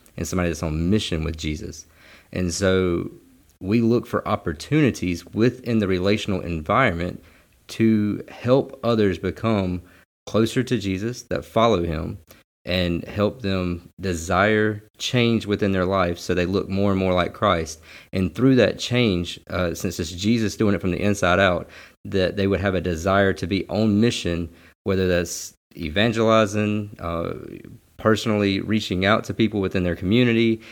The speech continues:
uh, leading and serving within a church or community, however that looks like, just being on mission with Jesus. So creating that atmosphere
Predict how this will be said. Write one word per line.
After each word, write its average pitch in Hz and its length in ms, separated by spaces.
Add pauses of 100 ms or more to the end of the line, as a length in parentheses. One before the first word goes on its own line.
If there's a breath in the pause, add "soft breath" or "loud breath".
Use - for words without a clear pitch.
(240 loud breath)
uh, 82 300 (200)
leading 110 480
and 80 120
serving 110 380
within 87 240
a 82 60
church 123 460
or 87 200
community, 117 640
however 113 380
that 92 160
looks 107 200
like, 87 160
just 90 200
being 107 260
on 92 180
mission 98 280
with 85 100
Jesus. 90 500 (280 soft breath)
So 90 140
creating 113 440
that 92 160
atmosphere 87 720